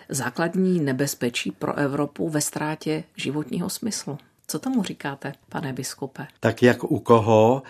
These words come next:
Speaker 2: ale je pravda, že životní smysl nemůže být pořád jenom ve zvyšování životní úrovně v komfortu. Já jsem rád, že žiji v Evropě, jistě, že užívám mnohých dober,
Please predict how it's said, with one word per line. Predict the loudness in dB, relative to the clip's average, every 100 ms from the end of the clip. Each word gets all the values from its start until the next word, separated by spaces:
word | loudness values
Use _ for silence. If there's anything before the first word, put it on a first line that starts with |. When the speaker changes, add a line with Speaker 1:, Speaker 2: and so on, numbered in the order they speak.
| -18 -18
Speaker 2:
ale | 0 4 6 6
je | 6 6
pravda, | 6 2 4 2
že | 2 6 6
životní | 6 4 2 2 0
smysl | 0 0 0 0 2 4 4 2
nemůže | 2 2 2 2 0
být | 0 -2 -2
pořád | -4 0 0 0 0
jenom | 2 2
ve | 2 0
zvyšování | 0 -4 -2 0 2 2 2 0 -2 -10 -16 -10
životní | -2 4 4 4 2 2
úrovně | 2 2 6 6 6 4 2 2
v | -2
komfortu. | 0 2 2 2 2 4 4 4 2 -10 -14 2
Já | 4 4
jsem | 4 2
rád, | 4 2 2
že | 0
žiji | 2 4 4
v | 4
Evropě, | 2 4 2 4 6 6 2 -8 -16 -2
jistě, | 0 2 0
že | 2 2
užívám | 0 -2 -4 0 4 4 0 -6 -6
mnohých | 0 2 2 0 0
dober, | 0 2 4 6 4 0